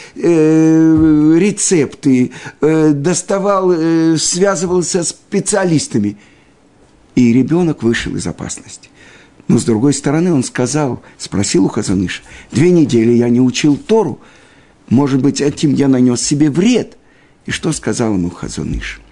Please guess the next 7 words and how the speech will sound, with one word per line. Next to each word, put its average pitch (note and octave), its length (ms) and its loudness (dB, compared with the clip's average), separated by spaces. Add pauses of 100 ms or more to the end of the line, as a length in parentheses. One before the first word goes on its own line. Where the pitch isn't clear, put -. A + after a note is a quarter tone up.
(240)
«Ты G3 100 0
должен E3 320 0
понять, G#2 580 -4 (840)
Тора, D#3+ 420 2
которую F3+ 460 0
мы D#3+ 200 2
учим, G3+ 380 -6